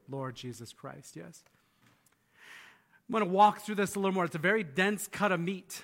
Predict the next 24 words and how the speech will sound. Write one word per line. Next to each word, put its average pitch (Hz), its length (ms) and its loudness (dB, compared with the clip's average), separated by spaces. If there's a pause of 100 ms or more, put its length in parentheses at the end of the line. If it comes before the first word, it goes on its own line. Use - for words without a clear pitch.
(140)
I 156 100 -2
always 165 180 0
say 196 220 0
that 175 140 0
about 151 280 -4
books 180 280 -6
like 156 240 -4
Romans, 170 420 2
where 151 100 -2
you 156 100 -2
look 185 200 0
at 190 40 4
it - 20 4
and 151 80 0
you're 147 80 -4
like, 160 180 -6
"Oh, 208 240 4
that's 175 220 0
a 170 40 0
lot 175 200 6
of 160 100 -2
thickness 202 520 -4
there." 151 200 -2
But 151 140 -6